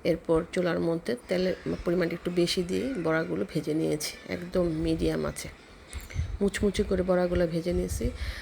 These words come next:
আমার সজনের বড়া খেতে এমনিতে অনেক ভাল লাগে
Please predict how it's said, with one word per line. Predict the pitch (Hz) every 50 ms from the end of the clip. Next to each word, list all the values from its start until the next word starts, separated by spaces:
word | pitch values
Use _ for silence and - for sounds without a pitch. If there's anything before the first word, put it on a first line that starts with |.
| - - -
আমার | 185 185 175 170
সজনের | 175 - 185 180 175 190 190 190
বড়া | 190 185 185 190
খেতে | 185 - 185 - - -
এমনিতে | - 185 196 190 180 - -
অনেক | 180 175 180 185 190 175 - -
ভাল | - 175
লাগে | 160 151 139 - - -